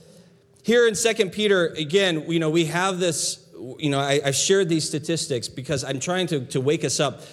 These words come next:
that this isn't something, again, it was written long ago, but it is more than ever applicable today, right? Because the slope is getting more and more slippery. I, I'm sorry, but, like,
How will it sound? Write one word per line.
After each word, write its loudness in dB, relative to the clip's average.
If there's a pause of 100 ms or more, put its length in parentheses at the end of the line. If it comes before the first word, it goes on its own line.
that 0
this 2
isn't 2
something, 0
again, 0
it 0
was -2
written 0
long 2
ago, 0 (180)
but 2
it 2
is -2
more 4
than 2
ever 2
applicable -2
today, -8 (400)
right? 0 (240)
Because 0
the -2
slope 2
is -4
getting 0
more 2
and 0
more 0
slippery. -6 (400)
I, 4
I'm 4
sorry, 2
but, 2
like, 0